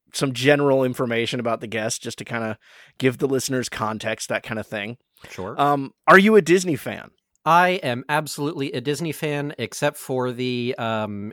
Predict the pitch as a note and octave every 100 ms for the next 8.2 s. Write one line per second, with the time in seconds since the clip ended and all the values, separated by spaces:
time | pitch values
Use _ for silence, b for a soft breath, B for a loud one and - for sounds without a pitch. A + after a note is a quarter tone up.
0 | - B2 A#2+ - B2+ B2+ A#2 A2+ - A2+
1 | A2 G#2+ A2 G#2 G#2 C3+ - F#3+ A3+ G#3
2 | G#3 G3+ F#3 G#3 G#3 G#3 F#3+ F#3 F3 F3+
3 | G3+ G3+ G3 G#3+ D#3+ F#2+ - _ _ B
4 | B B G#3 C3+ G#2+ C#3 G#2 G#2+ B2+ A#2+
5 | - A#2+ B2 B2 - D#3+ C3+ - C#3 B2+
6 | - A#3 C3+ A2 C3+ C3 - D#3+ C3 C3
7 | C#3 - D3 C3 B2 A2 G2 A#2 C#3 A2
8 | A2